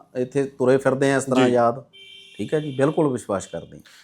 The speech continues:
Speaker 2: ਜੇ ਤੁਸੀਂ ਕਾਨੂੰਨ 'ਚ ਵਿਸ਼ਵਾਸ ਕਰਦੇ ਹੋ ਤਾਂ
Speaker 1: ਹੂੰ।
Speaker 2: ਤੁਹਾਨੂੰ ਫਿਰ ਇਹ ਪੰਜਾਹ ਲੱਖ ਦੀ ਘੋੜੀ ਖੋਹਦੇ ਹੋਏ, ਪਿਸਤੌਲ ਦੀ ਨੋਕ ਤੇ ਇੱਕ ਲੱਖ ਰੁਪਈਆ ਖੋਹਦੇ ਹੋਏ ਡਰ ਨਹੀਂ ਲੱਗਿਆ?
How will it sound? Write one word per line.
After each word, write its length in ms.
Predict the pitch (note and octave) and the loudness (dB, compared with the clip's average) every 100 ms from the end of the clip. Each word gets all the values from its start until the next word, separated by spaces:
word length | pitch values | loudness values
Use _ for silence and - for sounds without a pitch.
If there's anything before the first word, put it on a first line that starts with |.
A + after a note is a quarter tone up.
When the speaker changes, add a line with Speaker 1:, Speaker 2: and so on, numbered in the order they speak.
| _ | _
Speaker 2:
ਜੇ 100 | G#3+ | -4
ਤੁਸੀਂ 180 | A#3 B3+ | -2 -2
ਕਾਨੂੰਨ 400 | A#3 G#3 G#3+ A3+ | 6 8 8 4
'ਚ 60 | |
ਵਿਸ਼ਵਾਸ 360 | A3 F3 F3+ E3 | 4 6 6 4
ਕਰਦੇ 340 | - A#2+ A2 | 2 0 0
ਹੋ 200 | B2 G#2 G#2+ | -4 -4 -6
ਤਾਂ 80 | E3+ | -6
Speaker 1:
ਹੂੰ। 80 | |
Speaker 2:
ਤੁਹਾਨੂੰ 300 | F#2+ D#3+ F#3+ G#3 | 0 2 2 2
ਫਿਰ 200 | F#3+ G3 | 2 2
ਇਹ 100 | G3 | -2
ਪੰਜਾਹ 400 | G#3 - D#3+ F#3 | -4 -2 0 2
ਲੱਖ 260 | G#3 F3+ - | 2 0 -4
ਦੀ 200 | D#3+ F3+ | -8 -8
ਘੋੜੀ 360 | - G3+ C3+ D3+ | 0 0 2 -2
ਖੋਹਦੇ 300 | D#3+ F#3 G3 | -2 0 0
ਹੋਏ, 240 | D#3+ D3 D3+ _ _ _ _ | 0 -4 -10 _ _ _ _
ਪਿਸਤੌਲ 500 | F#3 F3 F#3 F#3+ G3 | 0 8 8 10 8
ਦੀ 140 | G3+ G3+ | 6 2
ਨੋਕ 380 | D3+ D#3 D#3 | 4 2 2
ਤੇ 60 | - | 2
ਇੱਕ 360 | G3 - F#3 F#3+ | 2 0 2 2
ਲੱਖ 380 | C#3+ D3 - | 4 4 4
ਰੁਪਈਆ 320 | F#3+ F3 F#3 F#3 | 0 2 4 4
ਖੋਹਦੇ 260 | E3+ G3+ | 2 -2
ਹੋਏ 140 | F3 E3+ | 0 2
ਡਰ 260 | B2+ B2+ | 4 4
ਨਹੀਂ 200 | D3+ F3+ | 4 2
ਲੱਗਿਆ? 260 | G3+ E3+ | 2 2